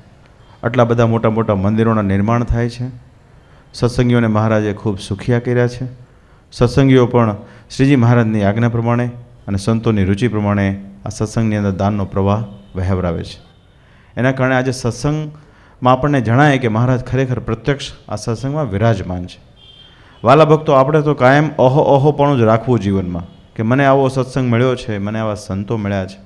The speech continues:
ભાગ્યશાળી એટલા માટે ગણાઈએ કે શ્રીજી મહારાજના પરમહંસોએ પ્રત્યક્ષ મહારાજની લીલાને પોતાના કલમે કંડારેલી છે. આજે આપણે જે કંઈ કથા કરીએ છીએ,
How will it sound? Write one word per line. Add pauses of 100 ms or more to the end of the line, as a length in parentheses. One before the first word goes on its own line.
(520)
ભાગ્યશાળી
એટલા
માટે
ગણાઈએ (280)
કે
શ્રીજી
મહારાજના
પરમહંસોએ
પ્રત્યક્ષ
મહારાજની
લીલાને (360)
પોતાના (360)
કલમે
કંડારેલી
છે. (480)
આજે
આપણે
જે
કંઈ
કથા
કરીએ
છીએ,